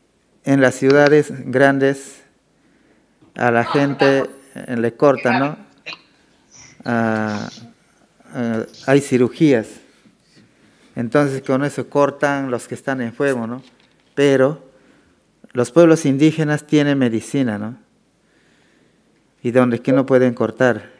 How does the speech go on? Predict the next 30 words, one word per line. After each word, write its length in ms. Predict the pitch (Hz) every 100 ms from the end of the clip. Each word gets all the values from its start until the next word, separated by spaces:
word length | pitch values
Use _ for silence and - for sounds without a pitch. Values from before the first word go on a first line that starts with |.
| -
y 160 | 117
así 240 | 110 - 127
nomás 260 | 120 117
se 200 | - 107
les, 280 | 113 104 - - _ -
les 140 | 107
cura 240 | - 123 113
con 160 | 113
las 180 | 110 110 113 -
plantas, 460 | 120 110 101 -
¿no? 160 | 110 123 _ _ _ _ _ _ -
Por 160 | 120
eso 160 | 131 127
es 140 | 123
que, 340 | - 131 - - _ _ _ _ _ _
eh, 500 | - 117 110 104 104 -
toda 180 | - 131
la 40 | 123
mayoría 540 | 120 117 120 135 127
de 60 | 117
pueblos 380 | - 123 120 120
indígenas 500 | 113 120 127 113 113
viven 520 | 123 120 120 131 - _ _ _ _
en 60 | 110
su 180 | - 113
zona, 340 | 127 123 107
¿no? 180 | 107 113
En 120 | 107
su 120 | -
lugar, 460 | 104 107 113 107